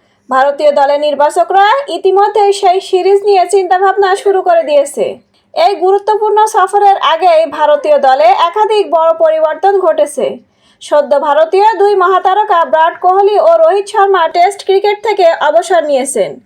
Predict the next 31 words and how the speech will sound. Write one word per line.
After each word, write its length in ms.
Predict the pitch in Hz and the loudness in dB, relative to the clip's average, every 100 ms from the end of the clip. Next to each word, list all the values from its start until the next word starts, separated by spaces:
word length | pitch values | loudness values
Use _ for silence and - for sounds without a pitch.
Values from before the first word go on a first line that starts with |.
| _ | _
এর 240 | - 339 392 | 0 2 2
মাঝে 440 | 392 403 453 349 | 0 2 2 2
মোহাম্মদ 440 | 330 349 381 415 415 | 2 0 2 0 0
শামিও 420 | - 339 392 415 | -4 -2 2 2
নাকি 340 | 403 415 359 | 0 -2 -2
অবসর 420 | 311 311 381 403 415 | -2 2 0 2 2
নিতে 240 | 403 415 | 2 0
পারেন 380 | 415 381 311 302 | 0 2 0 0
টেস্ট 300 | 349 370 - - | 0 0 -4 -2
থেকে, 300 | 339 269 226 | -2 0 -2
এমন 420 | 190 233 269 302 | -2 -2 -2 -2
জল্পনা 500 | 285 277 311 349 415 | -2 -2 0 0 2
উঠেছিল। 440 | 392 370 311 302 220 196 - _ - | 0 0 -4 -4 -2 -2 -4 _ -8
সেই 240 | - 262 | -2 0
জল্পনা 600 | 254 262 294 349 370 415 | 2 0 0 0 0 -2
শামি 320 | 415 349 330 | -2 -2 -2
নিজেই 340 | 320 339 403 392 | -4 -2 -2 0
উড়িয়ে 320 | 359 349 320 | -2 0 0
দিলেন। 380 | 277 220 185 233 _ - | 0 -2 -2 -6 _ -4
ভারতের 420 | 269 349 370 440 | 0 0 0 0
এই 180 | 359 403 | 0 0
তারকা 380 | 403 349 349 392 | 0 0 0 0
পেসার 480 | 392 403 415 330 | 0 0 0 0
শেষ 340 | 339 - 359 392 - | -2 0 0 0 -2
টেস্ট 260 | 339 381 392 | 0 0 0
খেলেছিলেন 560 | 427 403 415 392 330 294 | -2 0 0 -2 -2 -2
গত 220 | 294 320 | -2 0
বিশ্ব 440 | 339 320 - 415 | -2 -2 -4 -4
টেস্ট 340 | 392 339 381 - | 0 0 -2 -4
চ্যাম্পিয়নশিপ 680 | - 330 330 370 370 392 370 | -4 -2 -2 -2 0 -2 -2
ফাইনালে। 520 | 370 277 233 208 | -2 -2 -2 0